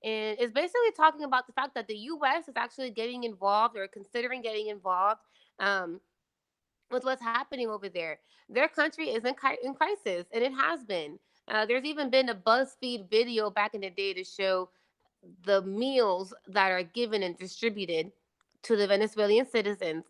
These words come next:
to see if you can live and survive off of that. And it would be, like, maybe one whole chicken in a bag, like, all types of gross. One whole chicken, maybe two canned meats, some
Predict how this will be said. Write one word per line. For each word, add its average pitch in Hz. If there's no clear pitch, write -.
to 220
see 220
if 196
you 208
can 190
live 208
and 202
survive 180
off 170
of 165
that. 156
And 175
it 202
would 196
be, 190
like, 170
maybe 180
one 220
whole 220
chicken 208
in 254
a 254
bag, 170
like, 160
all 208
types 180
of 165
gross. 123
One 269
whole 277
chicken, 240
maybe 202
two 269
canned 254
meats, 240
some 208